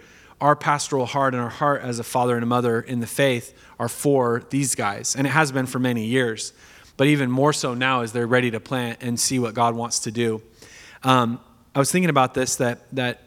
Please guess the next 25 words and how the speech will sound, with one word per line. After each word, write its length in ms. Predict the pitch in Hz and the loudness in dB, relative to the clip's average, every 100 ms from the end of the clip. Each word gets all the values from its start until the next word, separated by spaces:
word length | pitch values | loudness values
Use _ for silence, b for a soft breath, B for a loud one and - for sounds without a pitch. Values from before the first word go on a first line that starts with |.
| _ _ _ _ - | _ _ _ _ -20
uh, 180 | - 139 | -10 -2
what 140 | 147 151 | 4 4
I 40 | |
wanna 220 | 156 180 | 4 2
do 160 | 143 143 | 0 0
today 260 | 123 139 | 2 2
is 120 | 131 123 | 2 -2
invite 360 | 120 120 131 | 0 2 4
all 280 | 131 139 156 | 4 2 2
of 180 | 123 117 123 | -2 -8 -6
you 420 | 123 123 120 127 | 0 2 2 0
as 160 | 131 110 | -6 -2
part 220 | 147 139 | 2 2
of 100 | 117 | 2
Joy 160 | 135 131 | 2 2
Eugene, 520 | 120 113 131 120 120 | 0 0 0 0 -2
all 280 | 131 139 143 | 0 2 2
of 100 | 120 | -2
us 280 | 135 131 123 | -4 -4 -4
as 180 | 131 | -6
a 60 | 117 | -6
church 340 | - 143 135 | -4 -4 -4
body 280 | - 127 127 | -2 0 0
and 100 | 117 | -4
community. 580 | 120 123 135 123 110 | -4 0 0 0 -4